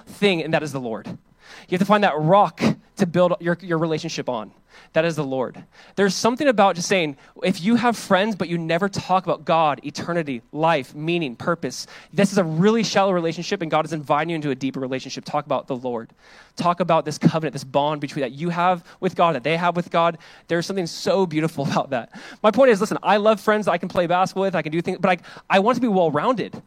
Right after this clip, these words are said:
Like, I don't wanna just have, like, a shallow, I wanna have friends where, like, yes, we have other interests and things in common, but it is so much deeper. C S Lewis, when he wrote about the, when he wrote about friendship,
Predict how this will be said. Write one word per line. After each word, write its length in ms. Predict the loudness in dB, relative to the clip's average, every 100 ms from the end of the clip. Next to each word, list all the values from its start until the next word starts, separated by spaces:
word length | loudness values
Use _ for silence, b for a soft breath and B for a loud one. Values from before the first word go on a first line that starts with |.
| _
Like, 140 | -2
I 80 | 2
don't 100 | 2
wanna 140 | 2 0
just 160 | 0
have, 180 | 0 0
like, 80 | 0
a 60 |
shallow, 480 | -2 0 2 4 4
I 160 | 2 2
wanna 180 | 2 0
have 160 | 0
friends 300 | 0 -2 0
where, 100 | 0
like, 180 | 0 -2 B B
yes, 280 | 0 0 2
we 80 | 2
have 100 | 2
other 240 | 2 2 2
interests 440 | 0 -2 -4 -4
and 140 | -6 -6
things 240 | -4 -4
in 80 | -6
common, 380 | -6 -6 -6 -8 b b
but 120 | -4
it 60 | -2
is 140 | -2
so 280 | -2 0 0
much 260 | 0 -2 -4
deeper. 360 | -6 -4 -6 -10 B
C 200 | -10 -4
S 140 | -2 0
Lewis, 260 | 2 2
when 100 | 2
he 60 | 2
wrote 120 | 4
about 160 | 4 2
the, 80 | -4 _
when 160 | -10 -4
he 60 | 0
wrote 120 | 2
about 220 | 2 0
friendship, 480 | 0 0 0 -2